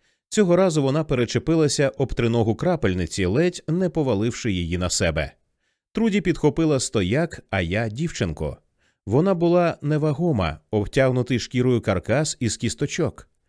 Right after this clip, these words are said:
Окуляри спали їй з носа, мені на коліна, і на мить її вкриті молочною плівкою очі зазирнули до моїх. "З тобою все буде добре", промовила Аяна і торкнулася моїх губ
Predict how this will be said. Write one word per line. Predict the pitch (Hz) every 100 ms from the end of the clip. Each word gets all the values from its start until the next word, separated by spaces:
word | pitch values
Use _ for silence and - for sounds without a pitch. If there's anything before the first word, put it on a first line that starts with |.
| _ _ _
Окуляри | 90 90 117 156 170
спали | 139 - 165 160
їй | 135 131 127
з | 95
носа, | 147 180 - 78 -
мені | 90 98 107 110
на | 107
коліна, | 107 98 95 80 71 _ _
і | - 104
на | 87
мить | 87 135 135 95
її | 95 113
вкриті | - 107 135 147 123
молочною | 107 113 135 - 113 104
плівкою | 107 120 - 98 92 -
очі | 170 - 92 71 - - - -
зазирнули | 117 143 135 120 156 151
до | 127 120
моїх. | 120 104 78 - - _ _ _ _ _
"З | - -
тобою | 131 139 151
все | 139 170
буде | 151 156 156
добре", | 147 110 98 80 - _ _
промовила | 110 107 101 92 92 -
Аяна | 92 85 120 143
і | 143
торкнулася | 117 101 87 120 123 - 95
моїх | 87 82
губ | 76 127 143